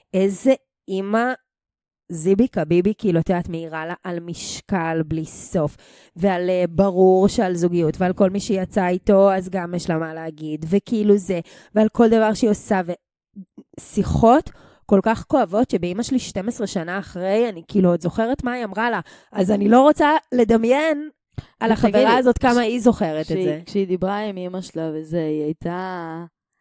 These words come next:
Speaker 2: מודעת לזה שאמא שלה לא סבבה, או שהיא הייתה מקבלת
Speaker 1: כן,
Speaker 2: את זה
Speaker 1: כן, כן.
Speaker 2: כתורה
Speaker 1: האמת של-
Speaker 2: מסיני?
Speaker 1: כן, לזכותה יאמר שהיא באמת לא הייתה שבויה בתודעה הזאת, אבל את יודעת, ברור שהיא לא יכלה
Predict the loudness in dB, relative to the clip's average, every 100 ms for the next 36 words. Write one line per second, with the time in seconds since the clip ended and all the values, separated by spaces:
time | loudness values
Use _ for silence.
0 | _ _ -16 -12 -10 -6 -6 -8 _ _
1 | -6 -4 -2 -6 -6 -8 -8 -10 -12 -10
2 | -10 -8 -8 -6 -6 -6 -6 -2 0 0
3 | -2 -10 -6 -6 -4 -6 -6 -8 -6 -8
4 | -8 -12 -12 -10 -4 2 2 2 -4 -8
5 | 0 0 0 -6 -8 -8 -8 -14 -14 -6
6 | 0 2 2 2 0 -6 -10 -10 -12 -16
7 | -10 -2 -2 -2 -2 -2 2 0 0 -2
8 | -4 -6 -4 -4 -2 -4 -4 -4 -4 -2
9 | -6 -4 -4 -4 -4 -4 -4 -4 -6 0
10 | 0 -2 -14 _ -14 -6 -4 -2 0 -2
11 | -2 0 0 -2 -2 2 0 -2 -6 -4
12 | -4 -4